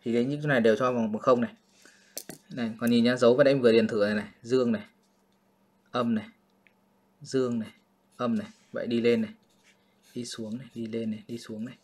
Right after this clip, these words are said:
Và nó set min trong miền là trừ ba đến một. Đây, tôi set trong miền từ trừ ba cho đến một. Đây, tôi khoanh cái vùng này lại cho bạn xem. Đấy, min có phải tại, tại chỗ này không? Min chính bằng là G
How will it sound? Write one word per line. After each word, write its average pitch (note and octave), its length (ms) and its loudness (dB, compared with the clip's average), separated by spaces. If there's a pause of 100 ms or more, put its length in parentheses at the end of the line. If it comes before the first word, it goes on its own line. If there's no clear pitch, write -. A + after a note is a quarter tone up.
(440)
Và B2 180 2
nó B2+ 140 -2
set G#3+ 300 -2
min E3 240 2
trong D3+ 160 0
miền B2 180 2
là A2+ 60 0
trừ B2 280 -4
ba C3+ 220 2
đến B2+ 180 -4
một. D#3 140 -2 (1040)
Đây, B2+ 180 -2
tôi A#2+ 80 -8
set C#3 160 -2
trong C3 120 -4
miền A2 200 0
từ A2 200 -4
trừ A2+ 200 -8
ba B2 360 -2
cho A2+ 60 -6
đến A2+ 180 -8
một. A#2+ 200 -10
Đây, A2+ 180 -8
tôi A2+ 380 -4 (240)
khoanh B2+ 280 -4
cái B2+ 60 -6
vùng B2 140 -2
này G#2+ 140 -2
lại G#2 120 -4
cho A2+ 60 -8
bạn G#2+ 100 -6
xem. A2+ 200 -8 (1800)
Đấy, A#2 240 -4
min D3+ 260 0
có D3 80 -2
phải C#3 160 -6
tại, C#2+ 220 -2
tại G#2+ 140 -6
chỗ C3 80 -6
này A#2+ 120 -8
không? A2 100 -16 (1500)
Min D#3 360 2
chính C#3 220 -4
bằng B2 200 -2
là A2+ 100 -2
G A2+ 100 -4